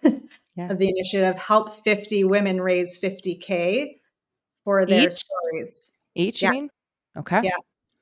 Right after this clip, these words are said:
Speaker 1: So it's, like, fifty women, fifty K. And that's just, uh, for me at least, like, an easy, not an easy, but, like, easy for people to grasp,
Speaker 2: Mm-hmm.
Speaker 1: right?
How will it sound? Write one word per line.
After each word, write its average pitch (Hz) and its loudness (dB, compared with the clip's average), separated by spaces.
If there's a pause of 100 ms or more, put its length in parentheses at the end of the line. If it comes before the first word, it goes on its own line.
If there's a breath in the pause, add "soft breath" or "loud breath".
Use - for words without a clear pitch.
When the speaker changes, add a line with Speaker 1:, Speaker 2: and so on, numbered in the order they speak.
(180)
Speaker 1:
So - -8
it's, 190 -8
like, 185 -4
fifty 220 -4
women, 196 -2
fifty 190 -6
K. 170 -6 (560)
And 202 0
that's 202 -4
just, 202 -2
uh, 180 2 (160)
for 240 6
me 247 10
at 247 4
least, 247 4
like, 214 4
an 202 -4
easy, 190 0
not 196 2
an 170 -4
easy, 185 -2
but, 175 -6
like, 165 -6 (240)
easy 233 0
for 214 -2
people 220 0
to 170 0
grasp, 175 -2 (140 loud breath)
Speaker 2:
Mm-hmm. 202 -2
Speaker 1:
right? 202 4